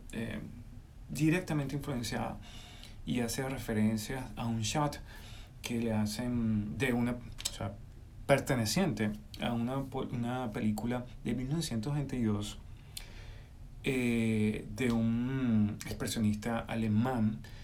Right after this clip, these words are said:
Y la película es un film de horror, por supuesto. Se llama Nosferatu, es, eh, vampiro. Entonces, bueno, es bien interesante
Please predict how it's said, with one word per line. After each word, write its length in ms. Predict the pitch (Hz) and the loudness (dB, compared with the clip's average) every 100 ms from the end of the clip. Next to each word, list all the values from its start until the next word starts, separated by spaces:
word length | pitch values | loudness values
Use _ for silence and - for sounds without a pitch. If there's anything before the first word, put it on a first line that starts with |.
| - - - - - - - - - | -12 -12 -14 -14 -14 -14 -14 -14 0
Y 320 | 165 180 190 | 2 2 2
la 100 | 175 | 0
película 320 | - 110 123 | 0 -2 -2
es 80 | 131 | -4
un 120 | 123 | -4
film 200 | - 104 | -2 -2
de 80 | 92 | 0
horror, 360 | 104 104 107 - | 0 2 0 -2
por 140 | 107 | -6
supuesto. 460 | - - - - 107 107 - - | -8 -8 -6 -4 -6 -6 -10 -6
Se 80 | 117 | -2
llama 160 | 113 | 0
Nosferatu, 800 | 117 117 - 104 120 107 113 139 - - | 2 0 0 0 0 -2 -4 -6 -10 -8
es, 180 | 113 95 110 | -4 -4 -2
eh, 140 | 110 107 - - - - | -2 -2 -4 -14 -8 0
vampiro. 420 | 110 107 110 110 - - - - | 2 4 2 0 -6 -12 -10 -6
Entonces, 360 | 120 131 127 165 | -4 -2 -2 0
bueno, 320 | 160 131 - - - - | 2 0 -2 -6 -12 -6
es 160 | 131 135 | -2 0
bien 100 | 156 | 0
interesante 640 | 170 151 127 113 147 | 0 -2 -2 0 0